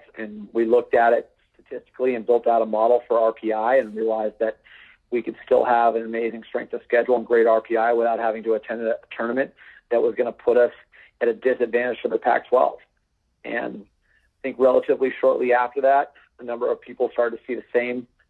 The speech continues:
thing that we were seeing, and we switched over to a single tournament, the M P S F Invite, that was, became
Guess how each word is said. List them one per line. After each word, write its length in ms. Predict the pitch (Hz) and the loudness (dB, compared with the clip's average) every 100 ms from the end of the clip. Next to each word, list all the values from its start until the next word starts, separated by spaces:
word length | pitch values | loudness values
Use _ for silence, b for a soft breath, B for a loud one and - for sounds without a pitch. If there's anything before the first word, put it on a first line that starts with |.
| _ | _
thing 180 | 123 127 | -4 -2
that 80 | 117 | -2
we 120 | 123 | 2
were 160 | 139 - | 2 2
seeing, 280 | 160 165 185 _ b b - | 0 0 -4 _ b b -6
and 500 | 127 123 123 120 113 | -2 0 -2 -2 -2
we 160 | 123 - | -2 -2
switched 240 | 127 120 | -4 0
over 220 | 127 120 120 | 4 4 4
to 140 | 120 | 2
a 40 | 113 | 2
single 180 | 120 120 | -4 -4
tournament, 360 | - 120 117 110 | -4 -6 -4 -4
the 120 | 113 | -4
M 80 | 113 | 0
P 100 | 117 | 0
S 100 | 110 | 0
F 160 | 107 - | -2 -2
Invite, 420 | 117 110 113 110 | -2 2 2 2
that 160 | 113 113 | -2 0
was, 180 | 110 104 _ _ _ _ | -2 -2 _ _ _ _
became 400 | - 120 117 110 | -8 -6 -4 -8